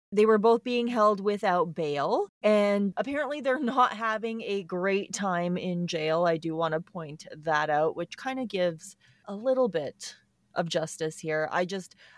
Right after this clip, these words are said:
I, I'm curious to see what's gonna happen here. We're gonna keep you guys all posted. Ruby Franke has been banned from YouTube.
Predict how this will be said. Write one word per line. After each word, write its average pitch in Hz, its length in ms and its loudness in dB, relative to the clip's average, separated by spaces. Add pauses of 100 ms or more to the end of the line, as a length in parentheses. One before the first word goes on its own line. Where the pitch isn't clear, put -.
I, 214 200 4
I'm 240 160 2
curious 285 440 -6
to 254 100 -10
see 240 120 -10
what's 214 160 -6
gonna 208 180 -2
happen 185 300 0
here. 185 180 -2
We're 202 180 -2
gonna 233 180 0
keep 196 200 -10
you 175 120 -10
guys 160 260 4
all 165 160 4
posted. 175 600 0 (220)
Ruby 247 280 0
Franke 214 460 0
has 190 240 0
been 190 260 2
banned 160 420 0
from 180 200 -6
YouTube. 180 420 -4